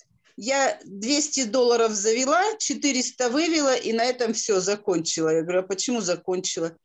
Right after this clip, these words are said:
Ну, нужны деньги были. Я говорю, ну, ты хорошая, это бизнес по-русски точно у тебя. Ну, ты бы, говорю, оставила хотя бы сто долларов или пятьдесят долларов.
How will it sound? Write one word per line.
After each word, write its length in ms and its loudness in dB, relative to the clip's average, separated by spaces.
Ну, 100 2
нужны 340 4
деньги 380 0
были. 520 -2
Я 140 -2
говорю, 160 -6
ну, 60 -14
ты 100 -4
хорошая, 500 0
это 140 -2
бизнес 380 -4
по-русски 480 -2
точно 460 0
у 60 0
тебя. 400 -4
Ну, 100 -8
ты 120 -6
бы, 100 -4
говорю, 240 2
оставила 440 2
хотя 360 -2
бы 140 -2
сто 380 2
долларов 520 4
или 140 -2
пятьдесят 760 -2
долларов. 440 4